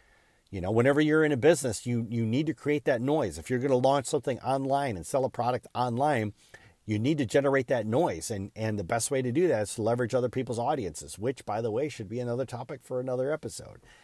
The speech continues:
<laughs> So maybe I'll share that in the next episode that I put out. Uh, so anyways, so those are two big lessons that I have learned from having, uh, the podcast episode out there. And the first is, is that,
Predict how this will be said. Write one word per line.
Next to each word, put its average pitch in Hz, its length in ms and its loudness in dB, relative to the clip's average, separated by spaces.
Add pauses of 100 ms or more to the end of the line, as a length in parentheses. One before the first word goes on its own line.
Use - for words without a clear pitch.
(180)
<laughs> - 280 4 (520)
So 277 100 -4
maybe 320 200 4
I'll 269 80 12
share 247 220 4
that 247 160 6
in 190 60 -2
the 233 100 2
next 269 280 4
episode 127 520 4
that 123 100 2
I 113 60 4
put 113 180 4
out. 78 220 -4 (360)
Uh, 98 360 0
so 165 180 8
anyways, 135 340 4 (1040)
so - 140 2
those 185 180 8
are 208 60 6
two - 260 2
big 240 220 8
lessons 165 560 6
that 135 300 4
I 147 160 2
have 123 300 0
learned 113 500 4 (280)
from 117 360 4
having, 131 600 2
uh, 110 220 0
the 107 80 -2
podcast 120 640 -2
episode 110 460 -2
out 95 240 0
there. 85 120 -6
And 87 100 -8
the 85 40 -8
first 147 380 2
is, 117 180 0
is 95 200 -8
that, 98 360 0